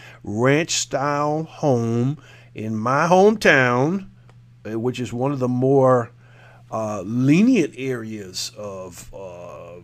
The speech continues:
that, uh, speaking to this racial inequity, and it's always been that way since the Confederacy, Jacksonville, Florida, specifically Jacksonville, Florida. The Hortons live just minutes from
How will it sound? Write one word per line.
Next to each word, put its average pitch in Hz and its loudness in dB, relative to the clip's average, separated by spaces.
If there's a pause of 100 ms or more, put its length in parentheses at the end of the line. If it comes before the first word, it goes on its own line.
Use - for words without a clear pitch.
(140)
that, 101 -12 (580)
uh, 90 -20 (360)
speaking 127 -6
to 131 -6
this 113 -8 (100)
racial 120 -6
inequity, 107 -10
and 107 -10
it's 110 -8
always 131 -2
been 110 -14
that 104 -16
way 117 -14
since 117 -16
the - -20
Confederacy, 127 -8 (300)
Jacksonville, 143 -2
Florida, 208 -2 (440)
specifically 165 -2
Jacksonville, 139 -4
Florida. 92 -4 (500)
The 120 2
Hortons 143 8
live 127 6
just 120 -6
minutes 127 -2
from 127 0